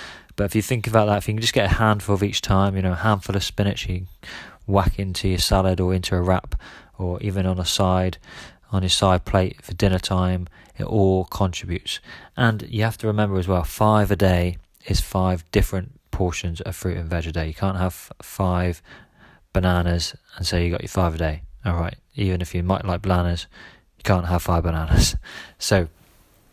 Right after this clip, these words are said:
your goal this week is to achieve your five a day. So simple thing that I do every day is always have,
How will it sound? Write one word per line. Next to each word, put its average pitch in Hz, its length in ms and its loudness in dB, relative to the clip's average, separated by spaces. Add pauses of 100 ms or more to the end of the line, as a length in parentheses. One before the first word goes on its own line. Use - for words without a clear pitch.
(400)
your 117 160 8
goal 107 220 6
this 98 240 -2
week 98 240 -4 (540)
is 101 200 0
to 104 120 0
achieve 98 440 2
your 92 120 2
five 90 340 0
a 87 40 -4
day. 90 280 2 (300)
So 87 280 2 (480)
simple 107 320 0
thing 101 220 2
that 98 140 -2
I 101 160 4
do 92 180 2
every 90 240 -2
day 90 240 0
is 87 120 -6
always 95 480 0
have, 90 420 0